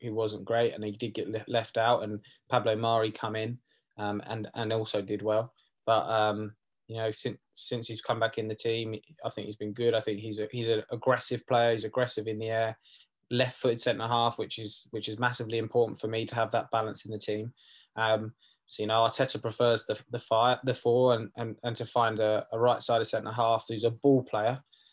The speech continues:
Um, I'm not so Soyuncu for me. He's, is, is the answer for Arsenal. Um, again, look, he's not, not,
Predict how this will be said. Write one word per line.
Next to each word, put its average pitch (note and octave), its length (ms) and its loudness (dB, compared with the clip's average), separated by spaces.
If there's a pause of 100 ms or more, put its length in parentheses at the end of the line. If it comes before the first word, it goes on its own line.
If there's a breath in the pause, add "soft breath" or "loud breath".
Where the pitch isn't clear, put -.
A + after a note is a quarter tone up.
(160 soft breath)
Um, A2+ 420 0 (400 soft breath)
I'm C3 100 4
not C3 160 4
so B2 180 4
Soyuncu A#2 760 0
for - 160 -6
me. A#2 500 -2 (400)
He's, A2 520 -4 (160)
is, A2+ 280 -8
is A#2 220 -2
the A#2 100 0
answer A2+ 320 0
for G#2+ 180 -6
Arsenal. A2+ 520 -4 (540 loud breath)
Um, G#2+ 520 0 (760)
again, B2 400 0 (280)
look, A#2+ 240 2
he's A2+ 200 -6
not, B2+ 240 2 (480)
not, A#2+ 200 -4